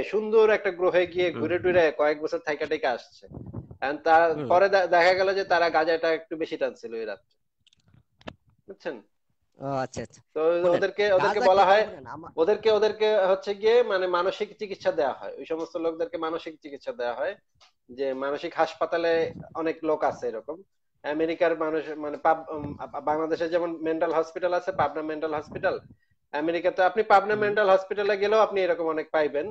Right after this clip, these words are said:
Speaker 1: অনেক উদাহরণ পাইবেন যারা আকাশ, নক্ষত্র, এদিক সেদিক অনেক জায়গা থেকে ঘুরে আসছে। কিন্তু মানে এই যে মাথায় একটু সমস্যা থাকলে বা একটু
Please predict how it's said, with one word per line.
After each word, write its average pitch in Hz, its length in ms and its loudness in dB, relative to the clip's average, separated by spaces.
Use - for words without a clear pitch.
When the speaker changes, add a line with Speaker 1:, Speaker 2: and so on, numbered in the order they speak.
Speaker 1:
অনেক 151 200 -6
উদাহরণ 165 360 2
পাইবেন 143 360 -2
যারা 143 240 0
আকাশ, 156 440 2
নক্ষত্র, 156 520 -6
এদিক 156 260 -4
সেদিক 156 280 -8
অনেক 156 240 -2
জায়গা 147 260 -2
থেকে 143 260 -12
ঘুরে 143 220 0
আসছে। - 340 -8
কিন্তু 156 220 -8
মানে 156 220 -6
এই 160 120 -2
যে 175 80 -2
মাথায় 170 300 0
একটু 190 140 -4
সমস্যা 185 360 -4
থাকলে 185 320 -4
বা 180 160 2
একটু 170 220 -6